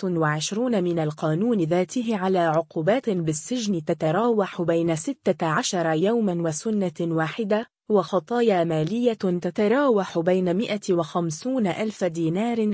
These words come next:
أو بإحدى هاتين العقوبتين، ضد كل من يتعمد الإضرار بالملك العمومي البحري أو تغيير معالمه أو الإخلال بتوازنه الطبيعي.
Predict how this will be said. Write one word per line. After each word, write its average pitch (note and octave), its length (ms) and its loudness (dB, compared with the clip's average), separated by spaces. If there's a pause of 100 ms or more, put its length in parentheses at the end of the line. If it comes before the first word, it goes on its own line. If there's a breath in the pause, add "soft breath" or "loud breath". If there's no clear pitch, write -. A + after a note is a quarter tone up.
أو F#3+ 140 2
بإحدى F#3 540 -2
هاتين F3+ 580 0
العقوبتين، E3+ 1040 -2 (260)
ضد G3+ 400 -2
كل A#3 280 0
من F#3 180 2
يتعمد F3 600 0
الإضرار F3+ 580 0
بالملك F#3+ 680 0
العمومي F#3 760 2
البحري G3+ 640 -2
أو E3+ 180 0
تغيير E3 580 0
معالمه E3+ 880 0
أو D#3+ 100 0
الإخلال G3+ 680 0
بتوازنه E3+ 920 2
الطبيعي. A3 760 -2